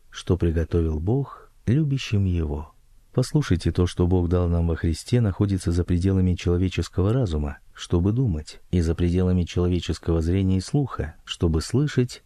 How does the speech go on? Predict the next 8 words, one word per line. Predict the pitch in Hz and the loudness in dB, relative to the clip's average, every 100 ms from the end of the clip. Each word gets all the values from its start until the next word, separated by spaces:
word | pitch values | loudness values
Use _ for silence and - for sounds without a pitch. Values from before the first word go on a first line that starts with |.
| _ | _
осязать | 170 - 117 87 82 - | -2 0 0 0 -2 -2
и | |
видеть. | 76 71 69 - - - _ _ | -4 -4 -8 -14 -20 -20 _ _
Вы | 92 85 | -2 -2
спросите, | - 107 - 87 82 | 0 -2 0 -2 -4
как | - 113 117 | -2 -2 -2
это | 120 | -4
получить? | 135 147 156 - 104 - | 0 0 -2 -4 -6 -10